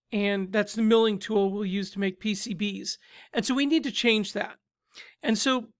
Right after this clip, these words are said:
please see these notes. First of all, the part that I'm talking about is this part right here. Um, and if you take a look at the notes that I have written here,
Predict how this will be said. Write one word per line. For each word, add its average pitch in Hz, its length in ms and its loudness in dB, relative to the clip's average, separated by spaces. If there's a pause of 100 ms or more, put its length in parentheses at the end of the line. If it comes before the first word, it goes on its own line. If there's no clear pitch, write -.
please 339 300 6
see 269 180 2
these 262 260 -2
notes. 214 320 0
First 247 320 -2
of 226 60 -2
all, 233 160 6
the 214 100 -4
part 226 240 0
that 233 100 -4
I'm 226 120 -2
talking 202 360 0
about 196 420 0 (480)
is 208 200 2
this 214 160 -2
part 220 320 2
right 208 240 4
here. 196 460 -4 (560)
Um, 196 480 -2 (260)
and 226 460 2 (580)
if - 120 -2
you 214 60 2
take 254 200 2
a 262 40 0
look 247 140 0
at 208 60 -6
the 220 80 4
notes 214 380 2
that 208 100 2
I 202 80 6
have 202 220 6
written 214 280 2
here, 196 380 2